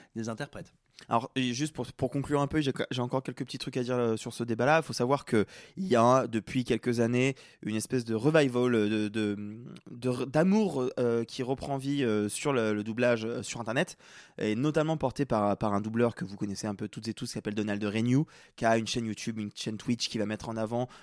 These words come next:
Speaker 2: euh, beaucoup de ses compères et ses comparses, et ça aide pas mal. Et il y a encore des talents, euh, connus en France, et pas que des gens qui sont,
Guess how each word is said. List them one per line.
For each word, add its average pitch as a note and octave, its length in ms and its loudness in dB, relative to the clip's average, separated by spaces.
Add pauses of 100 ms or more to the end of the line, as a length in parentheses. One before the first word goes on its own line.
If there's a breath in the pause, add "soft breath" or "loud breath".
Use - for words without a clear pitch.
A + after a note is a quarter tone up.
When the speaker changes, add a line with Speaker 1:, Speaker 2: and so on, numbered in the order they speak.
(140 loud breath)
Speaker 2:
euh, G2+ 120 0
beaucoup A2+ 300 -2
de - 80 -6
ses A#2 180 -4
compères B2+ 440 -2
et A2 180 -4
ses G#2 140 -10
comparses, B2 400 -2
et A2 160 0
ça - 340 -2
aide A#2 300 0 (260 soft breath)
pas A2+ 100 -4
mal. E3 280 2 (240 loud breath)
Et A#2+ 160 4
il B2+ 120 2
y E3 60 4
a G3 80 6
encore E3 220 2
des C#3+ 100 2
talents, B2+ 400 0
euh, G2 220 0
connus A2 240 -4
en A2+ 60 -4
France, E3 340 -2
et G#2+ 160 -2
pas B2 180 2
que A#2+ 140 -6
des A2 180 -4
gens G#2+ 140 -8
qui - 100 -16
sont, G#2+ 200 -12